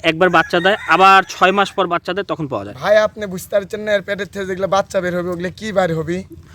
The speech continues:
Speaker 1: মূল কথা হচ্ছে দামি বাচ্চা পাবেন,
Speaker 2: হ্যাঁ,
Speaker 1: বাস,
Speaker 2: অবশ্যই।
Speaker 1: একবারে শর্ট কথায়।
Speaker 2: জি।
Speaker 1: আচ্ছা, দাম কেমন চাচ্ছেন?
Speaker 2: এটার দাম পড়বে বিশ হাজার পাঁচশো টাকা।
Speaker 1: বিশ হাজার পাঁচশো?
Speaker 2: জি।
Speaker 1: দামাদামি সীমিত করা যাবে।
Speaker 2: সামথিং কথা বলা
Speaker 1: ঠিক
Speaker 2: যাবে।
Speaker 1: আছে, নেক্সট।
Speaker 2: এই যে আরেকটা মেয়ে বাচ্চা তোতাপুরি।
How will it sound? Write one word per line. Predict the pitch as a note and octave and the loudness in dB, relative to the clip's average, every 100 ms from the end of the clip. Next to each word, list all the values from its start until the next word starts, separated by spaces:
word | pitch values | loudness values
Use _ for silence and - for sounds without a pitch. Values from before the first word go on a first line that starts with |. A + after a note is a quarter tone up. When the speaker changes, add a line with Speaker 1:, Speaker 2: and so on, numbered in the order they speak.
| - E3+ | -6 -2
Speaker 1:
মূল | F#3 | 2
কথা | G3 F#3+ | 4 2
হচ্ছে | F#3+ | 2
দামি | D#3+ D#3 | 2 4
বাচ্চা | C#3+ - A#2 | 2 0 -4
পাবেন, | G#2+ | -4
Speaker 2:
হ্যাঁ, | A#2 A#2 | -2 -2
Speaker 1:
বাস, | A2 | -2
Speaker 2:
অবশ্যই। | D#3+ F3 F3+ | -2 2 2
Speaker 1:
একবারে | D#3+ E3+ E3+ | 2 -2 -2
শর্ট | E3+ - | -4 -4
কথায়। | A2+ G#2 - D3 | -8 -10 -12 -16
Speaker 2:
জি। | C#3 C3+ - | -16 -16 -12
Speaker 1:
আচ্ছা, | A#2+ B2 | -8 0
দাম | C3+ E3 | 2 4
কেমন | E3 D#3+ | 2 2
চাচ্ছেন? | C#3+ - A2 | -2 -4 -8
Speaker 2:
এটার | F#3+ A3+ F#3 | -4 -4 0
দাম | A3 G#3+ | 0 0
পড়বে | G#3+ G3+ | -6 -6
বিশ | F#3 F3 | -10 -6
হাজার | F#3+ F#3+ | -2 -2
পাঁচশো | D#3+ D#3+ D3+ | -4 -8 -8
টাকা। | C3+ C#3 | -8 0
Speaker 1:
বিশ | D#3 E3+ | 2 2
হাজার | E3 F#3 - | 0 0 0
পাঁচশো? | D#3 - C4+ | 0 0 -4
Speaker 2:
জি। | D3+ E3 | -4 0
Speaker 1:
দামাদামি | E3+ F3 E3 E3+ | 2 4 2 0
সীমিত | E3 D3 | -2 -2
করা | C3+ A#2+ | -2 -2
যাবে। | A2+ | -2
Speaker 2:
সামথিং | F#3+ F#3+ E3+ | -4 -8 -8
কথা | D#3 D3 | -10 -10
বলা | B2+ | -4
Speaker 1:
ঠিক | C3+ | -2
Speaker 2:
যাবে। | A#2 | -2
Speaker 1:
আছে, | - | -4
নেক্সট। | A#2+ B2 - - - - - | -8 -8 -12 -20 -20 -20 -2
Speaker 2:
এই | G3 E3 | 0 0
যে | C3+ C3 - | -2 -6 -4
আরেকটা | E3+ G3 - | -4 -2 -2
মেয়ে | F#3 F#3 F3 | -2 0 0
বাচ্চা | E3 - | 0 -4
তোতাপুরি। | F#3 - - C3+ B2 - - | -4 -2 -4 -6 -8 -12 -14